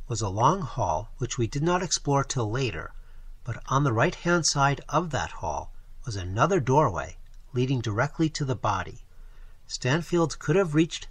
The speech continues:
the outside entrance by walking twenty-two or twenty-three feet if he had found the opening which lay directly behind him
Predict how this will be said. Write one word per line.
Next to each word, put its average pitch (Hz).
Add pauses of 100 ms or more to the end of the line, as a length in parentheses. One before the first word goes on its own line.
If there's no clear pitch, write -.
the 107
outside 160
entrance 147 (380)
by 107
walking 117
twenty-two 160
or 110
twenty-three 156
feet - (320)
if -
he 131
had 113
found 165
the 147
opening 110 (380)
which -
lay 117
directly 113 (240)
behind 123 (100)
him 87